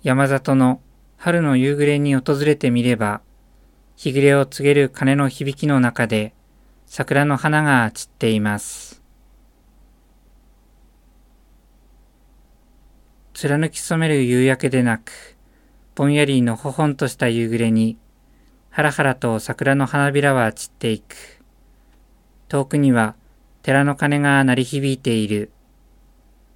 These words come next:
幻想的な光景ですが、特に風ではなくて鐘の響きにさえ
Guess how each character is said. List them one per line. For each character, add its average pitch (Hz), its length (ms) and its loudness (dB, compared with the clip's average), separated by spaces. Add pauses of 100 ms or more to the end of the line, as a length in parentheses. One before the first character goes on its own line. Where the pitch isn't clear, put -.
(600)
幻 143 160 -2
想 156 140 0
的 156 200 -2
な 151 180 2
光 156 200 0
景 143 180 0
で 120 120 -2
す - 160 -10
が、 107 240 -4 (640)
特 143 240 0
に 117 260 2 (1800)
風 139 280 0
で 156 100 4
は 143 160 4
な 123 120 2
く - 80 -20
て 107 380 -6 (440)
鐘 139 220 2
の 143 120 2
響 139 300 -6
き 156 80 -4
に 139 140 2
さ 123 200 -2
え 107 160 -4